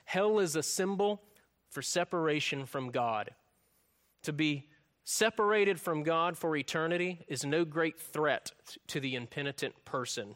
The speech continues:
And by impenitent, impenitent kids, it means the one who doesn't have shame or regret for what they've done. Right? In other words, they didn't want God all their lives, and they're happy not to have God in eternity.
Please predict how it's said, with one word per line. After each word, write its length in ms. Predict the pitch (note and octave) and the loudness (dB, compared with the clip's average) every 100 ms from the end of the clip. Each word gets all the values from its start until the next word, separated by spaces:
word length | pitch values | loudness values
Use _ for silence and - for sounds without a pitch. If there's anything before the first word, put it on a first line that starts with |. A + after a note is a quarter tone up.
| - | -12
And 380 | D#3 A#2+ C3+ C#3 | -10 -8 -8 -4
by 200 | C#3 C3+ | -2 -2
impenitent, 720 | C#3 - E3 C#3+ B2 - - - | -4 -4 -4 -2 -4 -8 -14 -8
impenitent 720 | D3 C3 D#3+ D3 - B2+ - | -8 -8 -8 -8 -8 -12 -8
kids, 360 | - B2 B2 | -4 -4 -4
it 80 | B2 | -6
means 240 | C#3 B2+ B2+ | -6 -6 -8
the 80 | |
one 260 | D3 C#3 C#3+ | -6 -4 -2
who 60 | C#3 | -2
doesn't 220 | C#3 C3 | -2 -2
have 180 | C3 - - - | -6 -6 -14 -6
shame 560 | - - D3 C#3 B2 | -2 2 2 0 -2
or 280 | B2+ B2 A#2+ - - | -2 -2 -4 -8 -8
regret 680 | C3 A#2 A#2+ C#3 C3+ - - | -6 -6 -2 0 0 -2 -8
for 160 | C3+ | -8
what 240 | B2 B2+ - | -4 -4 -4
they've 360 | B2 A#2 A#2 - _ _ | -4 -6 -10 -20 _ _
done. 380 | C3 A#2 G#2 G2 - _ - | -4 -4 -4 -10 -18 _ -4
Right? 160 | D3 | 0
In 80 | C#3+ | 2
other 160 | D#3 E3 | 2 2
words, 320 | D#3 D3+ - - | 2 2 -4 -4
they 100 | - | 0
didn't 220 | F3+ A#3 F#3 | 2 2 2
want 200 | G3+ F3+ | 2 4
God 400 | F3+ G3 G#3 G3 - - | 6 6 4 0 -8 0
all 220 | E3+ F#3+ | 2 4
their 200 | F#3 F3 | 4 4
lives, 540 | D#3+ F3 G3 G#3+ - - - _ _ - | 6 6 4 0 -4 -8 -18 _ _ -4
and 160 | D#3+ D#3+ | 2 2
they're 100 | D3+ | 4
happy 340 | F#3+ G3 F#3+ | 2 2 2
not 220 | E3+ F3+ | 2 2
to 120 | - E3+ | 2 2
have 260 | F3 D3+ | 2 2
God 240 | E3 E3+ D#3+ | 4 4 4
in 120 | C#3+ | 2
eternity. 680 | C#3 - D#3 B2+ A2 - | -2 -2 -2 -2 -6 -10